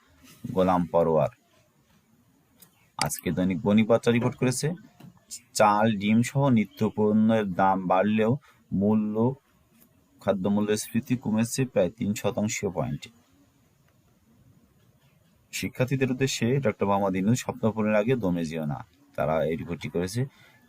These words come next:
মূলত সকল পত্রিকায় আজকে এই রিপোর্টটি, আহ, করেছে।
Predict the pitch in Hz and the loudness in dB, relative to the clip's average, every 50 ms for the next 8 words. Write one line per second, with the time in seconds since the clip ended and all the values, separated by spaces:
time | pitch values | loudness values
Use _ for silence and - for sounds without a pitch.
0 | _ _ _ - - 104 113 113 127 120 - 113 110 110 120 117 117 - 127 120 | _ _ _ -6 -4 -2 -2 0 -2 -2 0 0 0 2 2 -2 -2 -2 -4 -4
1 | - 127 123 131 131 127 120 120 - - 113 101 98 98 95 95 92 - - 92 | -2 0 2 2 4 2 2 0 -2 -4 -2 -2 -2 -4 -6 -8 -8 -8 -8 -6
2 | 95 92 - - 85 87 85 - - 80 78 73 - - | -6 -4 0 0 0 0 0 -2 -4 -4 -4 -6 -8 -12